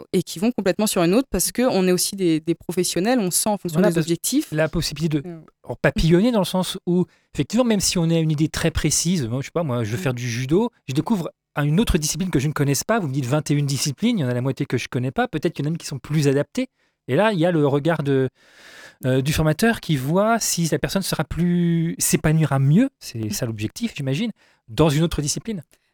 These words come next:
Speaker 1: Alors c'est ça, effectivement. Donc, euh, à la fois, euh,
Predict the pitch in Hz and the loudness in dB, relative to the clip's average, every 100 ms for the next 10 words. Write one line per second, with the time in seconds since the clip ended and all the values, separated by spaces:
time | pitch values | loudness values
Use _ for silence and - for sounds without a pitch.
0 | - 254 - 233 226 202 208 214 240 214 | -8 -6 -2 0 2 2 0 0 2 4
1 | 202 185 202 180 - 208 208 - 226 214 | 4 2 2 2 2 0 0 -2 2 4
2 | 202 185 160 156 156 | 4 4 2 2 0